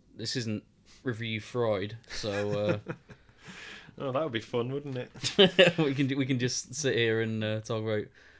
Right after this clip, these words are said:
Speaker 1: what's that, the, the good, uh, the good and, uh, the good and the evil?
Speaker 2: You talking about the, the, the id,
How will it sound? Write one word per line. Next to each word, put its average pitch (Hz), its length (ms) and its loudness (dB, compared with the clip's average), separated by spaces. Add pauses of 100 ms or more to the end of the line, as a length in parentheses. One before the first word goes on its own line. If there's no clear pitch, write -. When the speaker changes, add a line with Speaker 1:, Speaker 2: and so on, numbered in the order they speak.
(140)
Speaker 1:
what's - 140 -12
that, 110 140 -4
the, 113 160 -4
the 110 140 -8
good, 123 320 -4
uh, 123 160 0
the 117 100 -8
good 131 160 -2
and, 135 220 -4
uh, 120 180 -6
the 135 80 -16
good 143 180 -2
and 139 120 0
the 131 60 0
evil? 156 400 -2 (680)
Speaker 2:
You - 140 -20
talking 160 200 -10
about 135 100 -8
the, 131 140 -6 (180)
the, 120 260 -10
the 120 200 -10
id, 123 320 -4